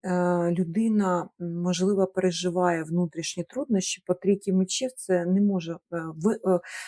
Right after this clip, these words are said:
людина не буде переживати щось, якщо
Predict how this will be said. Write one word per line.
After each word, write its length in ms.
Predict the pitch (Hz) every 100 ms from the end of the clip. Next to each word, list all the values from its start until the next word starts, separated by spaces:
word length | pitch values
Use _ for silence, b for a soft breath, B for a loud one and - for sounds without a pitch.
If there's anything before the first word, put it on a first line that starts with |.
| B
людина 360 | 185 196 262 254
не 100 | 240
буде 320 | 214 220 190
переживати 760 | 196 - 185 180 175 180 165 160
щось, 460 | - - 262 311 -
якщо 500 | 190 185 - 226 226